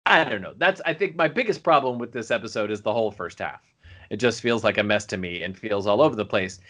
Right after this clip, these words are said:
And the idea, <coughs> and I don't know how much of this is in my notes, but the idea of this episode was based on the idea of them becoming human, right?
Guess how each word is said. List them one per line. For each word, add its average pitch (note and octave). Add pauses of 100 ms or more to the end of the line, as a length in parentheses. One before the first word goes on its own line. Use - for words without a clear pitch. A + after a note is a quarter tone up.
(260)
And F#3
the A3+
idea, A3 (380)
<coughs> -
and G#3 (200)
I F3+
don't C#3
know A#2+
how B2+
much A#2
of A#2
this C3
is G#2+
in G#2+
my G2+
notes, B2+ (300)
but F3
the G#3
idea A3
of F3+
this E3+
episode F3+
was D3+
based G3
on F#3
the E3
idea D3+ (540)
of D#3+ (320)
them D#3 (400)
becoming F3+
human, D3 (340)
right? F#3